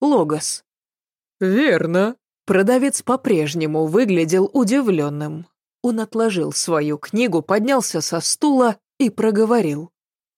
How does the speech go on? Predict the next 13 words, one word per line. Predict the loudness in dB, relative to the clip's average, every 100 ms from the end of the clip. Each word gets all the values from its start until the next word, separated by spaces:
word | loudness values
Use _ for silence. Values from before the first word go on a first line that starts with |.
| -4
«Пойдемте». | 0 0 2 0 -2 -8 -12 -12 _ _ _ _ _ _ _
«Куда?» | -18 -4 0 2 2 2 2 -2 _ 0
удивилась | 2 2 2 2 0 -2 -2
я. | -2 -4 -14 _ _ _
«В | -20 -8
подсобку, | -2 -2 -2 -2 -2 -2 -4 -6 -6 _
за | -4 -2 -2
тем | -2 -4
самым | -2 -2 0 0 0 0 0
экземпляром». | 2 0 0 0 2 0 -4 -12 _ _ _ _ -6
Я | -2 0 0 2
была | 2 4 2
заинтригована. | 0 0 0 0 -2 -2 0 -2 -2 -4 -6 -10